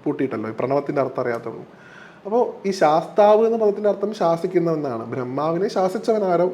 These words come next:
അത് മുരുകനാണ്. അത് അയ്യപ്പൻ എന്ന് പറയുന്നത് നമ്മൾ വിളിക്കുന്ന മണികണ്ഠനല്ല, അല്ലെങ്കിൽ ശാസ്താവല്ല. അപ്പോ ബ്രഹ്മശാസ്താവിന്റെ ക്ഷേത്രം പല സ്ഥലത്തുണ്ട്, അവിടെ ആരാധന കൊടുക്കുന്നത് മുരുകനാണ്. അപ്പൊ ശാസ്താവ് എന്ന് പറയുന്ന മൂർത്തി പൊതുവിൽ ടീച്ചറാണ് എല്ലായിടത്തും.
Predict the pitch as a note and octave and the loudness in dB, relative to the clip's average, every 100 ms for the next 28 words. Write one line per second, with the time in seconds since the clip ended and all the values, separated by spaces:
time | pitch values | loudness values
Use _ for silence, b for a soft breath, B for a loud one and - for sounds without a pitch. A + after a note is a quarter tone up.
0 | - B2+ D3+ D#3 E3 D3+ A#2 - B2 B2 | -2 -4 -4 -2 -2 -4 -6 -6 -4 -4
1 | B2+ C#3+ D3+ D3+ D3 D3 C#3+ D3 C3+ C#3 | -4 -6 -8 -6 -4 -4 -2 -2 -2 -2
2 | C#3+ C3+ C3+ C#3 C#3+ A#2+ A#2 - C3+ B2+ | -4 -2 -2 -2 -4 -4 -6 -8 -10 -6
3 | C3+ D3 - C3+ - D3 B2+ B2 - B | -6 -6 -2 -2 0 0 0 -2 -10 B
4 | B B B B B - G#3+ A3+ - - | B B B B B -4 -2 -2 -8 -16
5 | - C#3 C#3+ F3 G3+ G3 G#3 G#3 G#3 G#3+ | -6 -2 0 2 2 2 4 4 4 0
6 | G#3+ G3+ G#3 G3+ F#3+ G3 F#3 E3+ D3+ E3+ | 0 0 0 0 2 2 2 2 2 2
7 | D#3 D#3+ E3+ F3+ E3 E3 D#3+ F3+ - - | 2 0 0 -2 -2 -2 -2 -4 -6 -18
8 | - G3 G3+ G3+ D#3 C#3+ - - - - | -2 4 4 4 0 -4 -12 -20 -20 -20
9 | - - - D3 D#3 D#3+ - G#3+ A3 A#3 | -20 -20 -2 0 0 -2 4 8 8 8
10 | A#3+ A3+ G#3+ G#3+ F#3 - G3 F3+ D3+ D#3+ | 6 6 4 4 2 2 -2 -2 0 -2
11 | E3 D3 C#3+ C#3+ F3+ B2 A2+ A2+ A2+ - | -2 -2 -2 -2 -4 -4 -6 -4 -4 -6
12 | A#2+ - | -18 -20